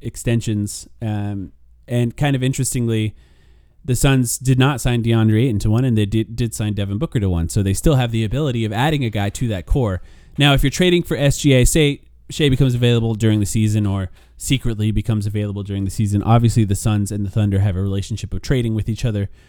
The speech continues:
in the past. It's not, I think, a closed door for them. I think there are players the Suns have that are kind of fascinating on that Thunder team, if you really think about that. Whether that be Mikal Bridges or even DeAndre Ayton.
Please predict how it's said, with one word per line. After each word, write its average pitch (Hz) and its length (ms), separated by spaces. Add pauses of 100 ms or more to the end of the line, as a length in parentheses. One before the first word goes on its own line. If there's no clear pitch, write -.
(260)
in 123 120
the 113 60
past. 135 580 (260)
It's 113 180
not, 120 280
I 117 100
think, 113 200
a 110 60
closed 113 340
door 120 140
for 113 140
them. 98 280 (1300)
I 160 120
think 233 360 (100)
there 180 320
are 220 100
players 220 400
the 196 80
Suns 208 280
have 185 300
that 165 120
are 180 100
kind 277 360
of 302 80
fascinating 208 720 (200)
on 175 200
that 175 180
Thunder 208 300
team, 98 320 (140)
if 131 180
you 143 80
really 165 200
think 175 180
about 113 280
that. 87 260 (380)
Whether 156 280
that 165 180
be 160 340 (260)
Mikal 156 320
Bridges 139 540 (720)
or 151 320
even 165 240
DeAndre 160 400
Ayton. 98 360